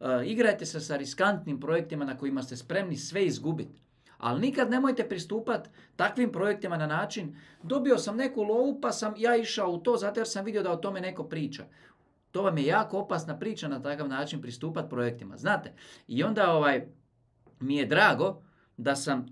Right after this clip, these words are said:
u cijelom ovom periodu tisuću puta možda ponovio. U takve projekte je došao kapital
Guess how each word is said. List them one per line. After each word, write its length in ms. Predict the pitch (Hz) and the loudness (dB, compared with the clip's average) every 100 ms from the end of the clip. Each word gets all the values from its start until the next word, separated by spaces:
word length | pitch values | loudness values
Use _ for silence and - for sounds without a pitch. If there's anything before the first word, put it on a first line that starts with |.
| - | -16
u 80 | - | -12
cijelom 400 | 143 220 254 233 | -6 2 4 6
ovom 220 | 233 233 | 6 4
periodu 440 | - 214 151 107 - - _ _ _ _ | 2 0 0 -2 -8 -18 _ _ _ _
tisuću 440 | 240 240 175 156 | 2 2 0 -6
puta 300 | 151 170 170 | -4 -2 0
možda 260 | 139 139 139 | 0 0 -2
ponovio. 460 | 127 120 117 110 - _ _ _ _ _ _ _ _ _ - 131 | -4 -4 -4 -6 -14 _ _ _ _ _ _ _ _ _ -10 -8
U 60 | |
takve 480 | 123 180 202 226 208 | 2 4 4 2 0
projekte 460 | 165 180 185 185 151 | 0 2 2 0 -2
je 80 | |
došao 460 | 127 170 165 170 151 | 0 -2 0 0 0
kapital 600 | 151 147 160 156 120 101 | 0 -6 -8 -4 -4 -4